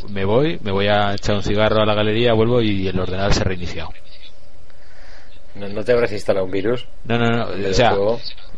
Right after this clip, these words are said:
Speaker 1: cojo, me llam-, me llaman a-, al teléfono, voy, a los cinco minutos el ordenador se ha reiniciado. Llevo aquí una hora, todavía no se ha reiniciado.
Speaker 2: A lo mejor es que te echa de menos.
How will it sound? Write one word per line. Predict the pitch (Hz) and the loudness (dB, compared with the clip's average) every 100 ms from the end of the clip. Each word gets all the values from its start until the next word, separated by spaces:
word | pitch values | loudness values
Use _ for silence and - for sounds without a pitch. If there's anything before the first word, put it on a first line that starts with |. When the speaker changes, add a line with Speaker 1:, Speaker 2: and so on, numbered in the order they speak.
| - | 0
Speaker 1:
cojo, | 107 95 110 107 107 - - | 2 4 6 6 4 -2 -4
me | 95 | -2
llam-, | 101 110 | 0 0
me | 107 104 | 0 0
llaman | 110 113 | 2 2
a-, | 113 104 | 2 2
al | 113 | 0
teléfono, | - 117 120 127 135 113 | 2 4 4 4 0 2
voy, | 120 127 | 6 6
a | 113 | 6
los | - | 4
cinco | 110 | 4
minutos | 110 123 123 | 0 2 4
el | 110 | 4
ordenador | 98 95 98 104 | 4 2 2 2
se | |
ha | 101 | 2
reiniciado. | 95 92 90 82 - - - - | 0 -2 -2 -4 -4 -4 -4 -4
Llevo | - 98 | 0 2
aquí | 101 110 | 2 0
una | 107 110 | 2 2
hora, | 127 | 2
todavía | 123 95 92 | 2 2 2
no | |
se | 92 | 2
ha | |
reiniciado. | 98 95 92 117 - - - - - - - - - - - - 165 127 - - | 2 0 -2 -2 -4 -4 -4 -4 -4 -4 -4 -4 -4 -4 -4 -4 -2 -2 -2 -2
Speaker 2:
A | 107 | -2
lo | |
mejor | 107 110 127 | 0 0 0
es | |
que | - | 0
te | 139 | 0
echa | 127 - | 2 2
de | 101 | 2
menos. | 101 98 92 | 0 -2 -4